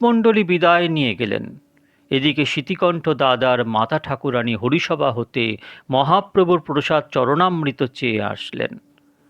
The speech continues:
নিয়ে এলেন। ইনি মাকে দেখবা মাত্র বিশেষ আগ্রহ সহকারে প্রণাম করে প্রসাদ চরণামৃত গ্রহণ করলে পর মা জিজ্ঞাসা করলেন, "বাবা, মহাপ্রভুর সেবার কিরূপ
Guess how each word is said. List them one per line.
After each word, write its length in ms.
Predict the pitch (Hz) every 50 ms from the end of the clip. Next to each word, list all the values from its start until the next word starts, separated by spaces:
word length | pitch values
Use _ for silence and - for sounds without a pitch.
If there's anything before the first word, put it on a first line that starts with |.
| _ _ -
নিয়ে 260 | 135 139 127 107 104
এলেন। 360 | 95 107 117 - - 78 - - _ _ _ - - - - _
ইনি 240 | - 143 139 143 139
মাকে 440 | 127 120 113 117 120 123 - 139 127
দেখবা 420 | 107 117 117 120 - _ - 170
মাত্র 600 | 170 143 123 113 - _ - - 120 117 107 104 - - - - - _ _ -
বিশেষ 440 | 151 151 - - 214 226 - -
আগ্রহ 460 | - - 139 117 113 120 127 117 120 117
সহকারে 680 | - - 131 117 117 120 110 - - 113 107 113 110
প্রণাম 580 | - - - 135 127 123 139 147 165 170 151
করে 420 | 127 - 120 113 117 113 110 107 101 - - - - - -
প্রসাদ 440 | - 165 180 - - 190 190 185 180 -
চরণামৃত 760 | - 170 156 156 175 170 175 175 190 196 202 196 190 185 -
গ্রহণ 500 | 196 165 151 156 175 170 165 185 190 196
করলে 540 | 180 - 185 180 175 180 170 175 170 160 147 - - - - - - _
পর 260 | - 180 180 190 190
মা 320 | 180 170 160 165 175 190 180
জিজ্ঞাসা 520 | 160 180 170 156 156 202 196 175 196 202
করলেন, 440 | - 202 202 202 196 196 196 190 175
"বাবা, 420 | 147 143 139 139 151 160 180 202 - - - - - -
মহাপ্রভুর 680 | 139 139 151 147 196 233 240 - - 226 208 202 220 175
সেবার 460 | - - - 170 160 180 175 175 170
কিরূপ 320 | - - 185 185 226 262